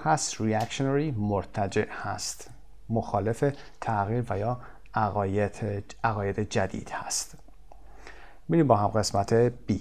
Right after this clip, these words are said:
A definition of one belief.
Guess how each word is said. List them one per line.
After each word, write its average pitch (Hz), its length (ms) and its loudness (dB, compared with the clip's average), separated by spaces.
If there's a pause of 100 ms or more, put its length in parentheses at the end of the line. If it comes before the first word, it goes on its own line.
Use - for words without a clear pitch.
(680)
A 139 40 10
definition 165 640 10
of 120 240 8
one 147 600 10
belief. 110 800 6